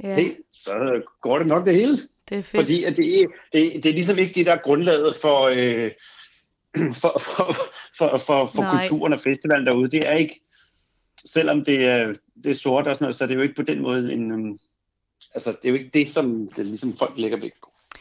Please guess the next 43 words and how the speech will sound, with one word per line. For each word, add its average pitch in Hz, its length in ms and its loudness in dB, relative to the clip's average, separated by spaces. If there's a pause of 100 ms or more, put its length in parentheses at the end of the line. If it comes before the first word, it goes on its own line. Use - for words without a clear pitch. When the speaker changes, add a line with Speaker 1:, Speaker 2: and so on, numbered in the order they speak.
(200)
Speaker 1:
Det 208 100 -6
lyder 233 140 2
som 202 200 -4
et, 190 200 -6
øh, 196 180 -2
rart 202 340 -4
sted 190 340 -4
at 170 240 -8
være, 170 380 -4 (160)
vil 185 160 -10
jeg 175 120 -10
sige. 185 400 -8 (240)
Speaker 2:
Ja. - 260 -6
Speaker 1:
Øhm, 175 360 -8 (460)
og, 185 380 0
øh, 185 240 -2 (640)
så, - 260 -6 (200)
så - 160 -8
det 233 220 -2
her, 220 160 0
det, 220 340 -2
øh, 190 360 -4 (300)
vil 208 60 -2
jeg 214 80 0
næsten 233 440 -2
allerede 196 320 -2
gætte 202 240 -4
svaret 175 300 -2
på, 196 320 -4
men, 190 340 -4
øh, 180 60 -2
her 185 280 -2
kommer 190 320 -6
der 185 140 -2
en 185 80 -4
fordom, 190 420 -4
der 180 100 -4
hedder, 190 340 -2 (460)
på 208 120 -6
Copenhagen, 208 720 0
der 202 60 -2
er 196 280 -2
folk 208 460 -4